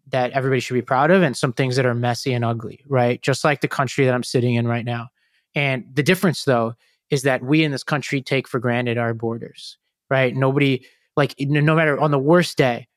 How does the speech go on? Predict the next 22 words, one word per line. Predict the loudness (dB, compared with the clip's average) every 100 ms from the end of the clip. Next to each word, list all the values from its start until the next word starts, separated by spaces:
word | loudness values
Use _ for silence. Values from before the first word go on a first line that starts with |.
| _ -12
none | -4 0 0
of |
us | 0
have | -2 -2
really | 2 4 4
had | 2 0
to |
question | 0 0 0 -4
our | -2
borders, | -2 -4 -6 -16 -8
right? | -2 0 2
We |
don't | 0
have | -4
to |
question, | -4 -2 -2 -4 -6 -8 _ _ _ -8
you |
know, | -6
a | -4 0
rocket | 0 0 -2 -6 -6 _ _ -6
coming | -2 0 0 -2
in, | -4 -6